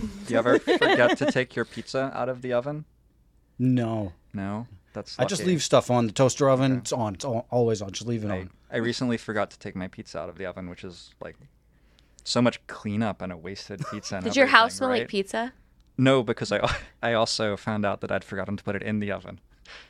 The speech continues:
Speaker 1: So, <laughs> so, so
Speaker 3: Oh,
Speaker 1: my
Speaker 3: so your
Speaker 1: oven
Speaker 3: oven
Speaker 1: was
Speaker 3: was
Speaker 1: just
Speaker 3: just on?
Speaker 1: on.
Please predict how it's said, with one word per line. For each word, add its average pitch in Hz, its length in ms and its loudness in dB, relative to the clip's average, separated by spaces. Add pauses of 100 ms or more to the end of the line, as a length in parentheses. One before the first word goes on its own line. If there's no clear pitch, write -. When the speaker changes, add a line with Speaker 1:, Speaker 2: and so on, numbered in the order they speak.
(120)
Speaker 1:
So, 113 300 -2
<laughs> - 1300 -12
so, - 480 -8 (1300)
so - 200 4
Speaker 3:
Oh, 339 80 8
Speaker 1:
my - 60 2
Speaker 3:
so - 60 4
your 285 140 8
Speaker 1:
oven 254 140 6
Speaker 3:
oven 294 60 4
Speaker 1:
was - 100 4
Speaker 3:
was 302 80 2
Speaker 1:
just 294 160 2
Speaker 3:
just - 80 2
on? 220 280 6
Speaker 1:
on. - 80 -2